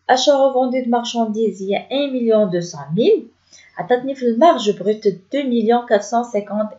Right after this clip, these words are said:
ميل. دونك هنا راه لونتربريز، آه، كوميرسيال.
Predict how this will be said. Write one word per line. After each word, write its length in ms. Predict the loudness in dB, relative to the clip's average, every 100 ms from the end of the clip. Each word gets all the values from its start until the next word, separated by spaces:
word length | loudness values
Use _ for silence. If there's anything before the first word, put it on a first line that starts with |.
| -6
ميل. 380 | 0 0 0 -4 -14 _
دونك 200 | -2 0
هنا 180 | 2 4
راه 300 | 4 0 -4
لونتربريز، 720 | -2 -4 -6 -10 -2 0 0 -4 _ _ 4
آه، 160 | 4
كوميرسيال. 760 | 4 0 0 -2 -6 -4 -2